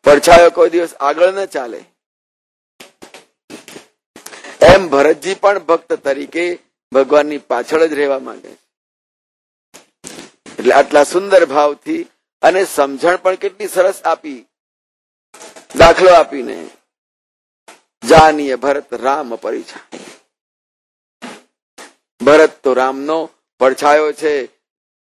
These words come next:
દેવ ડર નાહી, મન સ્થિર કરો. જરા બીક ન રાખશો, મનને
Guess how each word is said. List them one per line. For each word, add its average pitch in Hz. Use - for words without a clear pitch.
દેવ 185
ડર 185
નાહી, 160
મન 180
સ્થિર 151
કરો. -
જરા 143
બીક 139
ન 135
રાખશો, 127
મનને 147